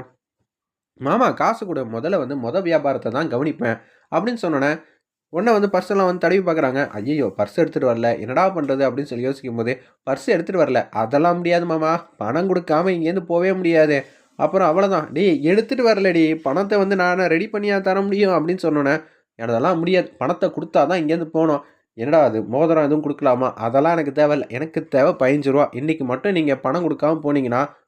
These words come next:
மொத வியாபாரம் எப்படி நடக்குதோ அதே மாதிரி தான் எல்லா வியாபாரமும் நடக்குதுன்னு சொல்லுவாங்க. ஓசிலேயே கொடுக்குற மாதிரி ஆயிடும். பணத்தை வச்சுட்டு போங்க." "இது என்னடி இவ்வளோ பெரிய வம்பாயிடுச்சு? எவ்வளோ அந்த கலரு?" அப்படின்னு சொல்லி கேட்டோன்னே, பதினஞ்சு ரூபாங்கிற மாதிரி சொல்றாங்க. "செல்லக்கனி, கையில என்ன வச்சிருக்க?"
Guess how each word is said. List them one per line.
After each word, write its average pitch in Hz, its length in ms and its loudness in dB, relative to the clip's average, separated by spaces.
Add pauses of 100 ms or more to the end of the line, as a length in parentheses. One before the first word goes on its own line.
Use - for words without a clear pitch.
(140)
மொத 180 240 0
வியாபாரம் 170 440 2
எப்படி 160 240 -4
நடக்குதோ 143 500 0
அதே 139 300 0
மாதிரி 160 220 -2
தான் 165 160 0
எல்லா 147 280 2
வியாபாரமும் 139 480 -2
நடக்குதுன்னு 151 400 -2
சொல்லுவாங்க. 151 480 2 (340)
ஓசிலேயே 226 520 2
கொடுக்குற 208 340 -2
மாதிரி 196 200 0
ஆயிடும். 175 320 0
பணத்தை 180 340 0
வச்சுட்டு 226 320 -4
போங்க." 190 220 2 (440)
"இது 143 220 -2
என்னடி 190 360 2
இவ்வளோ 156 240 -2
பெரிய 175 240 -2
வம்பாயிடுச்சு? 135 580 0 (320)
எவ்வளோ 170 340 2
அந்த 127 180 -2
கலரு?" 143 340 2
அப்படின்னு 143 260 -2
சொல்லி 135 200 -4
கேட்டோன்னே, 127 420 0
பதினஞ்சு 170 340 -2
ரூபாங்கிற 175 280 0
மாதிரி 147 200 -2
சொல்றாங்க. 143 400 0 (760)
"செல்லக்கனி, 220 420 2
கையில 262 220 2
என்ன 254 180 2
வச்சிருக்க?" 196 360 -2